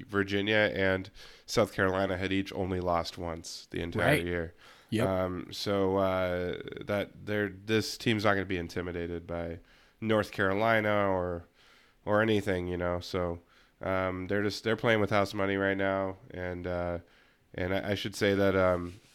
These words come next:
Speaker 1: Michael Preston on the, uh, later this week on the, uh, Coug Center Hour is gonna have an interview with Todd Schollenberger, the head coach.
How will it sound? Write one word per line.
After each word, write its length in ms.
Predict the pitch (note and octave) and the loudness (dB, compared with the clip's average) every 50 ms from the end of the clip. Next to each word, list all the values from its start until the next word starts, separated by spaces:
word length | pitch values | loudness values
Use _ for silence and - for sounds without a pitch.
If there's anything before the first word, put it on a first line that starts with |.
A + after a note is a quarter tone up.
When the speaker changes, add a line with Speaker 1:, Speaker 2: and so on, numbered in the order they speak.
| - F#2+ | -8 -4
Speaker 1:
Michael 300 | F#2+ G2+ G#2+ G2+ - G2 | -2 0 0 -2 -2 -2
Preston 420 | - G#2 G2+ G2 - - G#2 F#2+ | 0 2 2 2 0 -2 -2 0
on 140 | F#2+ F#2 F2+ | 0 0 0
the, 60 | F2+ F2 F2 F2+ - - | -2 -2 -2 -4 -4 -6
uh, 320 | - F#2 F2+ F2 F2+ F2 - | -6 -4 -4 -4 -4 -6 -6
later 300 | - F#2+ G#2 G2+ G2+ G2 | -4 -4 -2 0 0 0
this 240 | F#2 F#2+ F2+ - - | 0 0 -2 -4 -2
week 280 | G2+ F#2 F#2+ F#2 - - - | -2 -2 -2 -2 -6 -8 -4
on 260 | - F2+ F2+ F2 F2+ | -2 -2 -2 -2 -2
the, 60 | F2 | -4
uh, 600 | F2 F2 F2 F2 F2+ - - F2+ F2+ F2 F2 F2 F2 - _ _ _ - | -4 -4 -4 -4 -6 -6 -6 -4 -4 -4 -4 -6 -8 -10 _ _ _ -6
Coug 180 | - G2+ G2 | -4 -4 -4
Center 300 | - - F#2+ F#2 F#2 F#2 | -4 -4 -2 -2 0 0
Hour 340 | F#2 F#2 F#2 F#2 F#2 F#2 F#2 | 2 2 2 2 0 0 -2
is 140 | F2+ F2+ - | -4 -6 -8
gonna 180 | - F#2+ F#2 F#2 | -10 -8 -6 -4
have 160 | F#2 F2+ F2 | -4 -6 -4
an 100 | F2+ F#2 | -4 -2
interview 340 | G2 G2+ G2+ G2+ G#2 G2+ G2 | -2 0 0 0 2 2 2
with 220 | G2 F#2 - - | 2 0 0 -2
Todd 180 | - G2 F2+ E2+ | -2 -2 -2 -2
Schollenberger, 580 | - - G2 F#2+ G2 G2 G2 G2 G2 G2 G2+ | -2 -2 0 0 0 2 2 2 2 4 2
the 100 | F#2+ F2+ | 2 0
head 180 | F2+ F#2 F2+ - | 0 -2 -4 -2
coach. 420 | - G2+ A#2+ C#3+ D3 - - - | 0 0 0 0 -2 -4 -12 -20